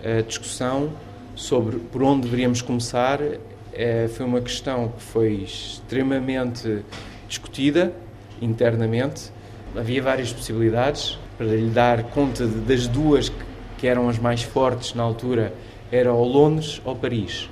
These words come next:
Depois de, de analisar a realidade londrina e a realidade parisiense, chegámos à conclusão que Paris reunia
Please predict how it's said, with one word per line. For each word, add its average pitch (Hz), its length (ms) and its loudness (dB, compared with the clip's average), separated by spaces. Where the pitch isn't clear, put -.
Depois 147 480 4
de, 135 260 -2
de 123 140 2
analisar 139 640 2
a 117 40 2
realidade 123 760 2
londrina 135 720 2
e 120 80 -2
a 117 60 2
realidade 113 480 0
parisiense, 120 680 -2
chegámos 123 440 0
à 127 80 2
conclusão 123 720 -2
que - 80 -16
Paris 147 440 0
reunia 143 680 2